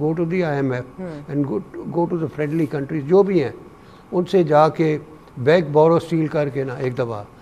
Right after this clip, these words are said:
Speaker 1: हम पैसे ले आए। उसके बाद we need to do structural changes।
Speaker 2: ओके, और इन structural changes में क्या क्या है?
Speaker 1: मैं ये समझता हूँ कि privatization।
Speaker 2: Number one।
Speaker 1: Number one, privatization। आप देखें कि मसलन मैं एक छोटी सी बात आपसे करता हूँ,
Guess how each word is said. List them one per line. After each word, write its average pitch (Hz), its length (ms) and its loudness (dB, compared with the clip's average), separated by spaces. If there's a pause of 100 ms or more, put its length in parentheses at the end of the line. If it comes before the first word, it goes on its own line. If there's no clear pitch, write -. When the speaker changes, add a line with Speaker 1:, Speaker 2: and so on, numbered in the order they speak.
(280)
Speaker 1:
हम 135 100 -6
पैसे 143 360 0
ले 127 140 -2
आए। 90 140 -10 (800)
उसके 226 260 4
बाद 190 340 6
we 160 120 4
need 160 140 0
to 160 160 -4
do 151 120 0
structural 143 460 -6
changes। 104 400 -10 (1200)
Speaker 2:
ओके, 165 280 -8
और 185 140 -2
इन 190 80 0
structural 208 380 -4
changes 208 420 -6
में 220 100 -10
क्या 214 140 -2
क्या 226 180 -4
है? 285 100 -8 (200)
Speaker 1:
मैं 151 260 4
ये 175 160 6
समझता 160 420 2
हूँ 151 160 2
कि 147 400 -4 (400)
privatization। 135 640 0 (580)
Speaker 2:
Number 196 200 0
one। 156 220 -2
Speaker 1:
Number 175 280 4
one, 170 200 4
privatization। 143 800 -6 (800)
आप 165 160 6
देखें 160 360 0
कि 160 200 -2 (100)
मसलन 175 220 -4
मैं 165 100 0
एक 131 80 -8
छोटी 160 220 -2
सी 151 80 -2
बात 131 240 -4
आपसे 127 200 -8
करता 117 280 -10
हूँ, 110 100 -10